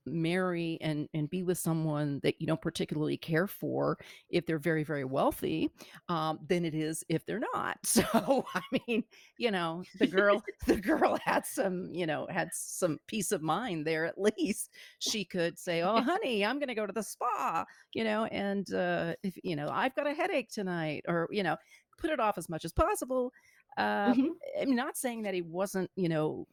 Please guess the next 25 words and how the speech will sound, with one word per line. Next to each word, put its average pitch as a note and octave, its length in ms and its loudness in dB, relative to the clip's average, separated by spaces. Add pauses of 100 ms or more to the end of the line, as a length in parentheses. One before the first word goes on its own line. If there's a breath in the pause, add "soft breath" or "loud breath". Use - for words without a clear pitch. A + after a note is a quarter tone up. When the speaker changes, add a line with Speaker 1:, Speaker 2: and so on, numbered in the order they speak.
(120)
Speaker 1:
a - 120 0
very E3 200 -2
nice D#3+ 340 0
man C#3+ 420 0
at C#3 120 -4
the C3+ 160 -4
end C#3 320 0
or C#3+ 120 2 (180)
good D3+ 180 2
looking, D3 480 -2
but, F3+ 240 0
you G3+ 120 -2
know, F3+ 220 2
she F#3+ 180 -4
probably, F3+ 540 -2 (240)
like - 160 -4
you G3 80 -12
said, F#3 300 0
it - 100 0
was C#3+ 180 0 (160)
very D3+ 160 2
much C#3 200 -4
a - 40 -4
realist D4+ 640 -2
and G3+ 300 -2